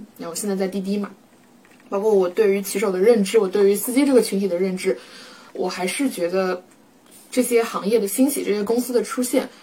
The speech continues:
帮助很多的普通人获得了更好的生活的机会，更好的职业的发展，以及也帮助一些合作商、个体户，然后有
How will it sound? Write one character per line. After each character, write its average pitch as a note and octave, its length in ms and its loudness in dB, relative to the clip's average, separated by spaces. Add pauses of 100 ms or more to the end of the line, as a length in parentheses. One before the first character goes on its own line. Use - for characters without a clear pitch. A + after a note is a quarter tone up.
(240)
帮 C#4 160 0
助 A#3+ 160 4
很 F#3+ 180 -8
多 F#3+ 140 -2
的 G3 100 -2
普 - 160 -10
通 G#3+ 220 -6
人 - 240 -6 (300)
获 A3+ 200 4
得 F#3 200 2
了 F3 220 -2
更 - 220 -6
好 D#3+ 240 -10
的 - 300 -10
生 A3 240 -4
活 F3 180 2
的 F3+ 340 -2
机 A3+ 200 -4
会， B3 240 0 (300)
更 A3 120 -4
好 F#3+ 160 -4
的 F3 120 -4
职 F3+ 160 -10
业 F3 80 -6
的 G3+ 80 -4
发 B3 220 0
展， G3+ 200 -6 (140)
以 F#3+ 80 -10
及 F#3 180 -4
也 F#3 100 2
帮 G#3+ 220 -2
助 A3+ 140 -2
一 G3+ 100 -2
些 G#3+ 340 -6 (460)
合 - 160 0
作 A3 160 6
商、 A3 280 2
个 A3+ 180 4
体 G3 180 -2
户， F#3+ 320 0
然 F3 100 0
后 F3+ 60 -4
有 F3+ 180 -2